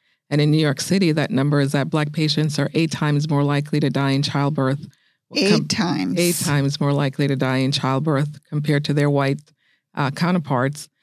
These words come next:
Speaker 1: And recognizing this, um, Mister Dowling launched the Center for Maternal Health, uh, in hopes of, uh, combating these inequities that we see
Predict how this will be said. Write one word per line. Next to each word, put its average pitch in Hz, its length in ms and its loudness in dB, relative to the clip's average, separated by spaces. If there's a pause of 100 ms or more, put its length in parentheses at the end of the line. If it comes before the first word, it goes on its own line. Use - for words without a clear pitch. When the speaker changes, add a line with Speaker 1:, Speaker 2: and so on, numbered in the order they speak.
(240)
Speaker 1:
And 160 180 0
recognizing 151 760 2
this, 151 400 0
um, 147 520 0
Mister 170 280 -10
Dowling 156 480 2
launched 151 360 0
the 170 80 -4
Center 156 240 -2
for 151 140 -2
Maternal 151 460 0
Health, 185 400 0 (600)
uh, 160 200 0
in 160 100 2
hopes 151 420 -2
of, 160 260 -2
uh, 143 260 0 (120)
combating 147 560 0
these 147 240 2
inequities 139 560 -2
that 135 180 -4
we 143 120 2
see 139 400 -2